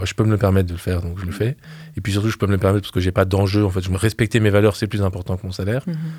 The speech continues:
Speaker 1: Mais, euh, mais ça suffit pas. Et je suis, je,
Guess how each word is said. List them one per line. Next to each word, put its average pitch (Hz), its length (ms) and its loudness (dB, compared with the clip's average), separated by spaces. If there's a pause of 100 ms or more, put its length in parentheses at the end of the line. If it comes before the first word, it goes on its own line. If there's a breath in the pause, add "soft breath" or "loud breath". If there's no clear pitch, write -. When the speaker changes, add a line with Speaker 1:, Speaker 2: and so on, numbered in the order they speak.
(580 loud breath)
Speaker 1:
Mais, 92 200 0
euh, 90 300 0
mais 92 160 0
ça 95 100 -2
suffit 98 260 -8
pas. 98 220 -2 (160)
Et 85 240 -2
je 85 140 -4
suis, 92 360 -4 (360 soft breath)
je, 98 160 -6